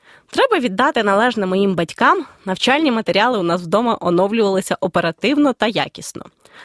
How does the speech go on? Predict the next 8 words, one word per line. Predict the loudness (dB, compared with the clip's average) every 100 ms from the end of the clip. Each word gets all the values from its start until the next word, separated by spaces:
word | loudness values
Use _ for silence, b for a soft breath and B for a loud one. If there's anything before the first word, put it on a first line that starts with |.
| B B
Але | 0 2 2
на | 2
моїх | 0 -2
картах | -2 -2 -2 -6 -2
не | -2
було | 0 0 0
такої | -4 -6 -2 -2
країни. | -2 -2 0 0 -2